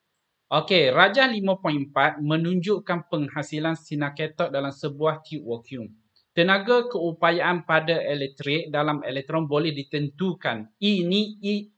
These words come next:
E ni energi, eh, energi. Okey, energi. Jadi energi maksud dia tenaga.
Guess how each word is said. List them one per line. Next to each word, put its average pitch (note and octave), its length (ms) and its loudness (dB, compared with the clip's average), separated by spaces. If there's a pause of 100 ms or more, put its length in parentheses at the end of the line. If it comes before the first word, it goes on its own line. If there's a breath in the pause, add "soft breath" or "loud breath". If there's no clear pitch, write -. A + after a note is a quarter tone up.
E F#3 240 -4
ni A3 320 -4 (160)
energi, D3+ 560 0
eh, - 320 -10
energi. D3+ 560 0 (560 soft breath)
Okey, F3+ 320 4
energi. D3+ 800 0 (240)
Jadi D#3+ 640 2
energi E3+ 560 0
maksud D3+ 400 -4
dia F#3 160 4
tenaga. C3+ 560 0